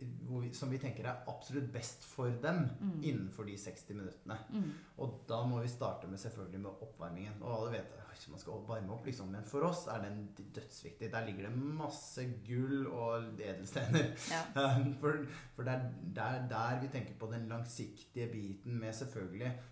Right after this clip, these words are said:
Speaker 1: eh, en av våre viktigste oppgaver er at vår treningsform er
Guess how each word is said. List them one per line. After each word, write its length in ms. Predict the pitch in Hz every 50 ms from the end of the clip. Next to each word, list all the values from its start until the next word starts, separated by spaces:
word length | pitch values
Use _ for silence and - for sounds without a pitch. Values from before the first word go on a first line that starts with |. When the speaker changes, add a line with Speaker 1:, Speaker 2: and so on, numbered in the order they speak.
| - - -
Speaker 1:
eh, 280 | 110 107 107 107 110 110 - - - - - - - - - - - - - - - - - - - - - - -
en 160 | - 120 110
av 60 | 110 113
våre 200 | 113 113 120 120 123
viktigste 480 | 131 123 - - - 92 95 - -
oppgaver 420 | 117 120 - - 92 95 131 156 -
er 140 | - - - -
at 180 | 98 104 - - - - 123 107 110
vår 140 | 113 120 120
treningsform 840 | - 135 117 95 85 95 120 120 117 - - - - 139 143 156 170 165 - - 92
er 240 | 92 98 104 107